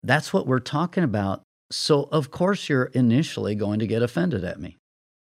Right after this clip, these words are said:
I'm asking you to do something you absolutely can't do. But then we come back to the grace of God. And I say, "You know, if we will do this in Christ, I know you can't do this. But if you walk it through with humility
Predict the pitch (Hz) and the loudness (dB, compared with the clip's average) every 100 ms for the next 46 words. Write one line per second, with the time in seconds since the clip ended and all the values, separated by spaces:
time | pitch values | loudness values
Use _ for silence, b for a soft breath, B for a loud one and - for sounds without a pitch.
0 | _ 120 131 - 110 147 156 - 139 135 | _ -4 -2 -4 -4 -4 -4 0 2 2
1 | 135 117 82 92 117 139 - 127 131 139 | 2 -2 -6 -4 -2 -2 -2 -2 0 2
2 | 120 113 - 123 120 - 113 107 104 117 | 2 0 -4 -6 -4 -4 -2 -2 -2 -4
3 | 104 - 160 170 98 _ _ _ _ _ | -4 -6 -4 -4 -6 _ _ _ _ _
4 | - - 123 143 139 143 120 110 117 113 | -18 -6 -2 0 0 0 -2 -2 -4 -4
5 | 110 107 104 104 - 92 87 - - - | -8 -6 -4 -6 -8 -10 -10 -10 -12 -20
6 | _ _ _ _ _ _ _ - 92 90 | _ _ _ _ _ _ _ -14 -8 -6
7 | 92 - 98 92 87 _ - 95 110 123 | -6 -4 -2 -2 -6 _ -6 -2 0 2
8 | 143 110 92 104 90 87 90 - 120 135 | 0 -2 -6 -6 -4 -6 -8 -6 -2 0
9 | 135 131 123 - - 123 123 131 117 131 | 0 -2 -2 -6 -8 -4 -2 -2 -4 -8
10 | 120 - - - _ _ _ _ _ 131 | -8 -12 -18 -20 _ _ _ _ _ -2
11 | 123 120 135 110 127 - 143 123 - 117 | 2 4 4 2 0 0 0 0 0 0
12 | 113 95 - - - - _ _ _ _ | 0 -2 -6 -10 -16 -18 _ _ _ _
13 | _ _ _ _ 90 90 110 101 92 131 | _ _ _ _ -8 -4 -2 -2 0 0
14 | 143 165 143 147 147 139 143 139 147 156 | 2 0 0 0 0 0 0 0 0 -2
15 | 113 - 98 | -4 -6 -14